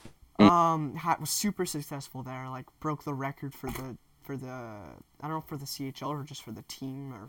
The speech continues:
Speaker 2: for the O H L, but for most wins or most points. Um, went,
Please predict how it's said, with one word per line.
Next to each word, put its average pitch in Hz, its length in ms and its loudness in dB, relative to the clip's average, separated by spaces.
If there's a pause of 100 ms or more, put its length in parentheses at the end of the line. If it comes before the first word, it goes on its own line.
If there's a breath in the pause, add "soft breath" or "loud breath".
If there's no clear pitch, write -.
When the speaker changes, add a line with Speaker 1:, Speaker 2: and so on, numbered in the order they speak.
Speaker 2:
for 117 80 -14
the 110 120 -8
O 127 100 -10
H 131 160 -12
L, 143 180 -8
but 120 140 -12
for 127 120 -10
most 131 340 -8 (120)
wins 131 480 -8
or 131 40 -10
most 131 240 -10
points. 143 360 -14 (640)
Um, 135 720 0 (260)
went, 139 480 -6